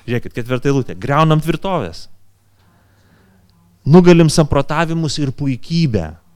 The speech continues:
Į nelaisvę paima mintis, kad paklustų Kristui. Baudžiam kiekvieną neklusnumą. Griaunam, nugalim,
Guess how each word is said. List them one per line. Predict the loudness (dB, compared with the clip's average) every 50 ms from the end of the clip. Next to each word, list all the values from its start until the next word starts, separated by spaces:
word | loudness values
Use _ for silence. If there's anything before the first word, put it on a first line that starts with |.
| _ _ _ _ _ _ _ _ _ _ _ _ _ _ _ _ _ _ -20 _ _ -4
Į | -2 0 0
nelaisvę | 2 2 2 2 0 0 0 -2 -4 -4
paima | -4 -4 -2 0 0 2
mintis, | 2 2 2 2 0 0 0 0 0 0 -2 -8 -14 -18 -14 -12
kad | -12 -10 -8
paklustų | -10 -8 -6 -4 -6 -4 -4 -6 -4
Kristui. | -2 -2 -2 -2 -2 -6 -10 -12 -12 -14 _ _ _ _ _ _ _ _ _ _ _ _ _
Baudžiam | -12 0 4 6 6 6 6 6 4 2 0
kiekvieną | -2 -6 -6 -6 -6 -6 -6 -6
neklusnumą. | -8 -8 -8 -8 -8 -8 -6 -6 -6 -6 -8 -10 -12 _ _ _ _ _ _ _ _ _ -14
Griaunam, | -12 -6 -4 0 2 4 4 4 2 2 0 -2 -2 -6 -8 -12 -18 -20 -20 _ _ _ _ _ _
nugalim, | -8 -2 2 4 4 6 6 4 4 4 2 2 0